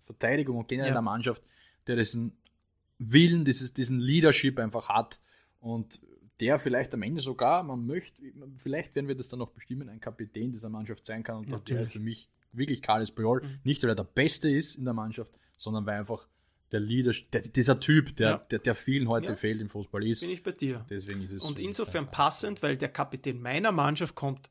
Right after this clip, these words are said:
Speaker 2: jetzt, wenn ich, wenn wir das einteilen
Speaker 1: Jo.
Speaker 2: müssten. Äh, hab mich schwer getan bei den Innenverteidigern, wie du auch, haben wir vorher schon gesprochen. Ähm, man hat einfach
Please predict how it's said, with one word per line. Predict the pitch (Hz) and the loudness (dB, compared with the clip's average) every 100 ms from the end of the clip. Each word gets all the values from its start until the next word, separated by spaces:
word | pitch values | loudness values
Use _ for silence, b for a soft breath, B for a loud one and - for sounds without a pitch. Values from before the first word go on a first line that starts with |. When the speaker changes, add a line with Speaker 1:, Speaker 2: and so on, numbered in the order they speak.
| - | -20
Speaker 2:
jetzt, | 120 135 - - - - | -8 -6 -4 -6 -8 -6
wenn | 147 160 | -4 -2
ich, | 170 | -4
wenn | 147 151 | -4 -4
wir | 156 | -4
das | 151 143 - | -4 -4 -4
einteilen | 143 151 - 135 | -8 -6 0 2
Speaker 1:
Jo. | - | 2
Speaker 2:
müssten. | 139 143 - - 220 233 B B - | 0 -2 -2 -4 -8 -10 B B -6
Äh, | 151 | 0
hab | 147 147 147 156 208 | 2 2 0 -4 -2
mich | 208 - | -4 -4
schwer | 151 135 | -2 -2
getan | 127 123 120 117 | -2 -6 -8 -8
bei | 117 | -8
den | 120 | -8
Innenverteidigern, | - 131 131 139 131 135 135 151 160 | -8 -8 -6 -8 -4 -2 -2 -4 -6
wie | 139 147 | -8 -8
du | 131 - | -8 -4
auch, | 131 180 160 | -2 -2 -4
haben | 135 | -6
wir | 131 | -6
vorher | - 139 165 | -4 -2 -2
schon | 180 170 | -4 -6
gesprochen. | 170 - 151 143 165 160 B B B - | -8 -4 -4 -4 -6 -12 B B B -8
Ähm, | 135 135 139 143 | -2 0 0 0
man | 139 135 | 0 2
hat | 151 | 2
einfach | 165 160 165 151 - | 0 -4 -4 -4 -8